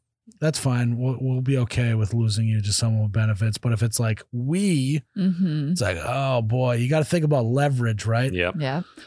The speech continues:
Speaker 2: Or coming in with data, right? So,
Speaker 1: Yeah.
Speaker 2: you know, whether it's at just flat out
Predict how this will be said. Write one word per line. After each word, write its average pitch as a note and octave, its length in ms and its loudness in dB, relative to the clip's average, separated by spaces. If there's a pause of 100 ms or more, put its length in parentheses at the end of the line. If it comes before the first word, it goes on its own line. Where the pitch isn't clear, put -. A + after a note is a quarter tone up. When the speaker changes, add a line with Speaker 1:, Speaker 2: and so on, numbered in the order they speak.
(120)
Speaker 2:
Or B3+ 140 -2
coming C4+ 300 2
in A3 180 2
with G3 140 -2
data, D#3 420 2
right? D#3+ 320 0 (140)
So, C3+ 480 -2 (180)
Speaker 1:
Yeah. D3 400 0
Speaker 2:
you E3 100 -2
know, C3 280 -4 (480)
whether C3+ 420 -2
it's - 180 -6 (140)
at A#2+ 220 -2
just D#3 260 -4
flat C3+ 260 -2
out C3 240 -2